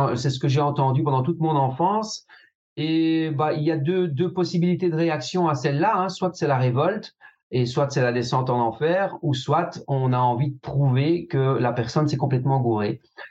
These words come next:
Et j'ai plutôt choisi de manière inopinée cette voie-là. Et, euh, et quand j'ai, euh,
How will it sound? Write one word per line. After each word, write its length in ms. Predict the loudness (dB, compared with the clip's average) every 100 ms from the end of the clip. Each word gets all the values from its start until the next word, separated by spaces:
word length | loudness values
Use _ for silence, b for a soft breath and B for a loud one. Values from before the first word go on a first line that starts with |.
| -6
Et 160 | -2 0
j'ai 200 | 2 0
plutôt 400 | -2 0 0 0
choisi 520 | 0 0 0 0 2
de 80 | 2
manière 400 | 2 2 2 2
inopinée 460 | 2 2 0 0
cette 220 | 0 -2
voie-là. 400 | 0 0 0 -2 B B B B -6
Et, 260 | -2 0 2
euh, 320 | 2 2 0
et 180 | -2 -2
quand 280 | 0 2 0
j'ai, 400 | 0 2 2 2
euh, 720 | 2 2 0 0 0 -2